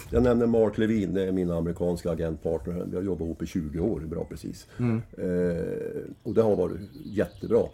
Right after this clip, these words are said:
Speaker 1: Sen är det många agenter här som jobbar åt en ganska stor byrå där borta. De har pressen på sig att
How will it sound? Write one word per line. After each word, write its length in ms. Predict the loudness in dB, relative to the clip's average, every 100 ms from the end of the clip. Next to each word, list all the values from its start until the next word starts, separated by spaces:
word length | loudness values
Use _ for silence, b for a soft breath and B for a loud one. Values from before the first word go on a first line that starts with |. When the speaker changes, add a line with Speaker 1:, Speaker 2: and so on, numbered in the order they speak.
| B
Speaker 1:
Sen 200 | 0 2
är 60 | 4
det 60 | 6
många 260 | 6 4
agenter 480 | 4 4 2 0 0
här 240 | 2 2
som 180 | 0 0
jobbar 320 | 2 0 0
åt 300 | -2 -2 -4
en 200 | -4 -4 -4
ganska 340 | -4 -2 -4
stor 360 | 0 2 4 2
byrå 300 | 2 2 2
där 120 | -2
borta. 380 | -4 -4 -4 -4 -10 -18 B B B B -2
De 160 | 0
har 80 | 0
pressen 480 | 2 2 2 -2 -2
på 260 | 0 -2
sig 240 | -2 -6 -4
att 480 | -4 -4 -8 -18